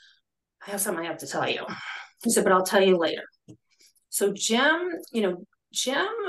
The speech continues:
one of the things that I have to say I always admired about him is that he had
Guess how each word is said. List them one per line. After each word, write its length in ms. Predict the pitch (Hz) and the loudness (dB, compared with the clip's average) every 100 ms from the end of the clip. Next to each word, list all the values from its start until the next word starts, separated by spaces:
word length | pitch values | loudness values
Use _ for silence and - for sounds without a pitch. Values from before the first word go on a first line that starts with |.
| - - _ _ - - | -8 -14 _ _ -20 -18
one 300 | - 220 247 | -6 0 4
of 80 | 285 | 6
the 140 | 294 | 6
things 460 | 294 247 233 226 - | 6 6 6 6 6
that 120 | 202 | 6
I 100 | 190 | 4
have 220 | 190 190 - | 4 2 0
to 60 | |
say 460 | - 185 180 175 - | -2 0 0 -2 -2
I 180 | 175 185 | -4 -2
always 480 | 190 190 208 208 208 | 0 4 4 4 0
admired 540 | 185 180 175 175 175 | -2 0 0 -2 -6
about 320 | 170 170 165 | -2 -2 -2
him 260 | 180 165 160 | -4 -4 -4
is 140 | 185 - | -6 -4
that 140 | 180 175 | -4 -2
he 180 | 202 202 | -4 -2
had 480 | 196 180 180 180 | 0 2 2 0